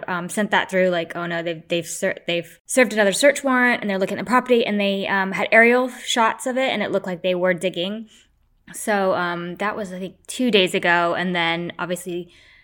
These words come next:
they did confirm that they had found them. They started to tear into this backyard, so they'd brought in some equipment to start doing that. So it sounds like they kind of had, they must have had some information,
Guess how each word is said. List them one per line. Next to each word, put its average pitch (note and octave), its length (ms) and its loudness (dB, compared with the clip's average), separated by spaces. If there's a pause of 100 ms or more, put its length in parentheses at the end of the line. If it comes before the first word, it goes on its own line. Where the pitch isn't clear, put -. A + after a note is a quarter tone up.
(380)
they F3+ 100 -4
did D#3+ 220 -6
confirm F3 380 -8
that - 180 -12
they D#3+ 240 -4
had D#3 560 -8 (160)
found D3+ 320 -8
them. D3+ 320 -8 (540)
They G#3+ 100 -2
started C#4+ 260 4
to A#3 80 0
tear A#3 280 2
into A#3 260 2
this G3+ 180 -4
backyard, G#3 720 0 (260)
so A3 120 -8
they'd G3+ 180 0
brought G#3 180 4
in G#3+ 120 0
some G#3 120 0
equipment G#3 400 -2
to - 60 -8
start F#3 220 -2
doing G3 220 2
that. A#3 160 2
So B3 120 -2
it - 100 0
sounds B3+ 320 4
like C4 140 0
they A3+ 100 -2
kind G#3+ 220 2
of G#3+ 80 2
had, F#3+ 300 2
they G3 120 4
must G#3 320 4
have G3+ 80 -6
had F#3 200 -4
some G3 120 0
information, F#3+ 760 -4